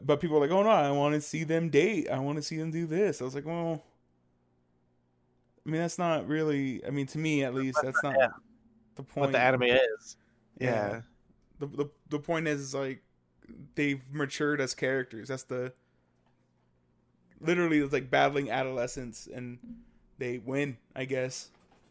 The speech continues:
Speaker 2: Yeah.
Speaker 1: <laughs> They battle angst. The classic,
Speaker 2: <laughs>
Speaker 1: the classic, uh,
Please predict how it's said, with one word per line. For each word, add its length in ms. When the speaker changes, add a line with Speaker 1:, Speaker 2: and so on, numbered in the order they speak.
Speaker 2:
Yeah. 380
Speaker 1:
<laughs> 80
They 120
battle 420
angst. 380
The 80
classic, 440
Speaker 2:
<laughs> 120
Speaker 1:
the 100
classic, 560
uh, 380